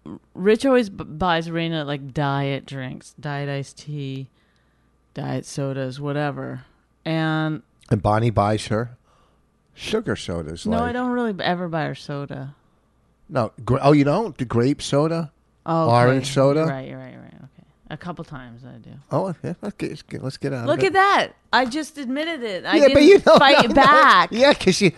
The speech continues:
Speaker 2: you downplayed it. Oh, yeah, a couple times.
Speaker 1: Well, on, on a Sunday, uh, when we go to the bagel place, I do. But d-,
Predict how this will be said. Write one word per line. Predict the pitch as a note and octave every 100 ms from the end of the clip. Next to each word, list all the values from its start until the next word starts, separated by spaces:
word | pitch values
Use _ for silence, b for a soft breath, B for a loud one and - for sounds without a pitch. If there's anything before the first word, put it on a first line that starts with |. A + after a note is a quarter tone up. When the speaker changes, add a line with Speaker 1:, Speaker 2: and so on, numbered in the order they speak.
| B
Speaker 2:
you | E3+ F#3+
downplayed | F#3+ A3+ C#4+ - F3+ A#2+
it. | G#2+
Oh, | C3
yeah, | C3+ A#2+ G#2+
a |
couple | F#2+ - B2 A2
times. | - F2+ E2 E2 - b b
Speaker 1:
Well, | F4+ E4+ -
on, | D4 C#4+ C#4
on | C4+ C4+
a |
Sunday, | B3 - C#4 B3+ G#3 F3+ F#3
uh, | F3 - F#3+
when | G3+
we | F#3+
go | G3
to | F#3+
the | F3
bagel | E3+ F3 F#3
place, | F3+ F3 D3+
I | D#3+
do. | C#3+ D3+
But | C#3+ F#3+ F#3
d-, | F#3